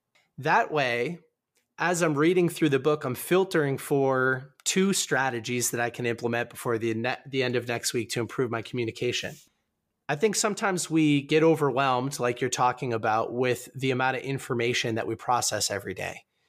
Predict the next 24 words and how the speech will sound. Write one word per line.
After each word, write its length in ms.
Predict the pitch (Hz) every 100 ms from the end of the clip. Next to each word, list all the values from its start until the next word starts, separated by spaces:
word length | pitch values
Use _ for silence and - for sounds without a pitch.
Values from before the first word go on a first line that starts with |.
| _
And 160 | 135 139
so 480 | - 139 135 127 -
I'm 200 | 143 208
just 200 | 196 -
looking 320 | 151 147 139
for 300 | 131 135 131
the 80 | 123
twenty 320 | - 160 165
percent 400 | 170 156 151 139
of 60 | 139
takeaways 540 | 139 131 131 123 120
in 80 | 120
this 140 | 113
book 280 | - 135 -
that 100 | 123
can 180 | - 120
lead 240 | 135 151
to 100 | 143
eighty 220 | 131 135 131
percent 400 | 127 - 131 120
of 60 |
the 60 | 110
potential 480 | 120 - 120 - 107
impact. 640 | 123 120 - 104 - -